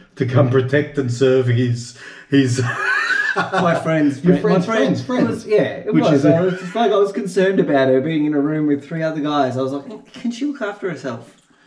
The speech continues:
Speaker 1: Well, look, Bobber was there with his lovely lady at the time as well.
Speaker 2: Was he in the same room as you
Speaker 1: He was
Speaker 2: guys?
Speaker 1: in the same room as us. So we're all in the same room
Speaker 2: Wow.
Speaker 1: together. And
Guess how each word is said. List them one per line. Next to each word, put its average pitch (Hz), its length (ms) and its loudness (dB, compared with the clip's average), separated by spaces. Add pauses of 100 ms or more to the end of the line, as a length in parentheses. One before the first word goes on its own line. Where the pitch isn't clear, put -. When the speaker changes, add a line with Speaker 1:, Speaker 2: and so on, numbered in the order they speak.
(260)
Speaker 1:
Well, 202 220 4
look, 214 180 0
Bobber 180 220 -2
was 139 240 0
there 123 180 2
with 120 200 0
his 123 600 -8
lovely 113 300 -4
lady 107 240 -8
at 107 120 -12
the 113 80 -16
time 113 280 -4
as 101 120 -10
well. 135 240 -8
Speaker 2:
Was 180 180 0
he 220 100 -2
in 285 60 4
the 285 60 2
same 190 220 -4
room 185 260 -4
as 240 160 -10
you 180 80 -8
Speaker 1:
He 175 60 -2
was 196 160 4
Speaker 2:
guys? 233 60 -6
Speaker 1:
in 220 80 -6
the 196 40 -6
same 175 260 -2
room 196 200 -4
as 196 100 -10
us. - 220 -10
So 147 160 -4
we're 180 160 2
all 220 140 0
in 202 80 -4
the 185 60 -2 (140)
same 143 140 -2
room 151 160 -2
Speaker 2:
Wow. 180 180 -2
Speaker 1:
together. 117 560 -4
And 131 480 -2